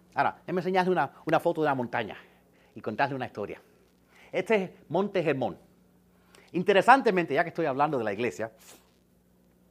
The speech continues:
yo soy un maestro, me gusta enseñar. Y entonces, a veces leemos un,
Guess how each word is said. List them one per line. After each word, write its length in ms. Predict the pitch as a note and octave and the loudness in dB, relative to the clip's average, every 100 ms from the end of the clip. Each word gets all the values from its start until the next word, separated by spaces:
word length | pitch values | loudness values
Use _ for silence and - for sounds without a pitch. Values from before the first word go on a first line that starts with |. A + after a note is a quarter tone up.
| - | -20
yo 80 | - | -10
soy 160 | C#3+ C3 | -2 0
un 80 | |
maestro, 300 | A2 G#2+ - | 2 0 0
me 60 | D#2+ | -10
gusta 200 | G2 G2+ | -10 -10
enseñar. 360 | G2+ F#2+ F2+ D#2 - - - | -10 -10 -10 -12 -18 -20 -8
Y 80 | B2 | -6
entonces, 540 | B2 G3+ G#3 C#3 B2 - _ _ _ _ _ _ _ _ _ _ _ | -2 -2 0 -2 -4 -6 _ _ _ _ _ _ _ _ _ _ _
a 120 | - | 2
veces 240 | D3 G#3+ A3+ | 4 4 4
leemos 300 | D#3+ F#3 E3 | 4 2 0
un, 280 | E3+ E3 | -2 -6